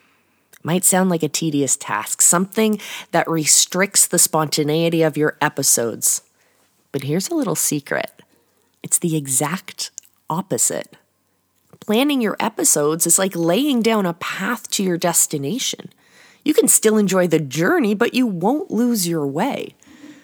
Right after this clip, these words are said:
So how can you map out engaging and cohesive podcast episodes? Well, I got a few simple steps to share with you. First, start by brainstorming your ideas.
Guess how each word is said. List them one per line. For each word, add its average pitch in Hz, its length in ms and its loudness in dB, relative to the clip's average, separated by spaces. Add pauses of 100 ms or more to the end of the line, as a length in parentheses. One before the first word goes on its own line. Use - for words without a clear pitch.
(720)
So - 220 2
how 170 220 4
can 208 200 0
you 208 120 2
map 190 320 0
out 185 180 4
engaging 190 800 2
and 180 180 -4
cohesive 180 600 0
podcast 190 520 0
episodes? 233 720 -2 (600)
Well, 349 300 2
I 180 160 2
got - 160 2
a 294 60 2
few 247 260 0
simple 285 340 2
steps - 440 0
to 277 120 0
share - 380 0
with - 180 -10
you. - 120 -6 (800)
First, - 520 0 (280)
start - 380 0
by 262 120 4
brainstorming 233 640 2
your 240 100 2
ideas. 240 560 -2